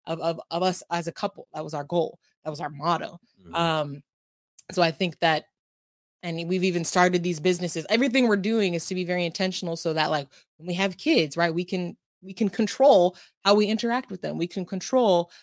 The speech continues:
Speaker 1: how much of the day we want to spend with them,
Speaker 2: Mm-hmm.
Speaker 1: right? We, we have control over that. Um, and so that's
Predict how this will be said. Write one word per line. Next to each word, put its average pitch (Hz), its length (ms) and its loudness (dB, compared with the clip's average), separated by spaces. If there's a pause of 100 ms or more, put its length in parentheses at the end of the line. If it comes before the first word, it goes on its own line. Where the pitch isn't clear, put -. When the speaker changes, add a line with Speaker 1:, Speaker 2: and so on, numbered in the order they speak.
(480)
Speaker 1:
how - 240 -4
much 202 180 4
of 190 100 2
the 190 80 4
day 196 220 6
we 196 140 2
want 190 240 0
to 185 240 -4
spend 240 300 2
with 180 160 0
them, - 220 -14
Speaker 2:
Mm-hmm. 92 200 -10
Speaker 1:
right? 175 180 0
We, 185 180 0
we 202 200 -2
have 196 260 0
control 180 480 -4
over 170 180 -8
that. - 200 -10 (460)
Um, 156 500 -4
and 170 160 -2
so 165 280 2
that's - 520 -2